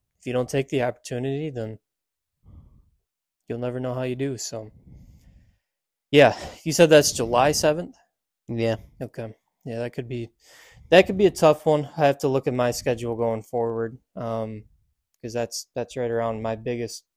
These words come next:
Speaker 1: traveling holiday.
Speaker 2: Mm-hmm.
Speaker 1: So, we'll see.
Speaker 2: Yeah,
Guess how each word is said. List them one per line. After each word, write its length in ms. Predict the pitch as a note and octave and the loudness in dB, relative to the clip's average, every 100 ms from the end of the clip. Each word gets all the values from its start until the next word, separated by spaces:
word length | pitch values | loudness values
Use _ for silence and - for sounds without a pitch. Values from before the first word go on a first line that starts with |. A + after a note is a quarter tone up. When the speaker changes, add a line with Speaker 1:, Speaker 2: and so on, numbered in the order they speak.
| - | -8
Speaker 1:
traveling 500 | C3 A#2+ A2 A2+ G#2+ | -2 0 0 -6 -8
holiday. 540 | A2+ G#2+ G#2+ A2 A#2 - _ - | -8 -8 -8 -10 -10 -14 _ -10
Speaker 2:
Mm-hmm. 460 | B2+ A#2+ A#2+ A#2 B2 - _ | -6 -6 -6 -10 -10 -18 _
Speaker 1:
So, 420 | - - A#2 A2 A2 _ - | -20 -12 -10 -10 -14 _ -16
we'll 100 | A#2+ | -12
see. 300 | - B2 B2+ _ _ _ _ _ _ _ _ _ _ _ _ _ _ _ - | -10 -10 -12 _ _ _ _ _ _ _ _ _ _ _ _ _ _ _ 6
Speaker 2:
Yeah, 200 | F#3 | 6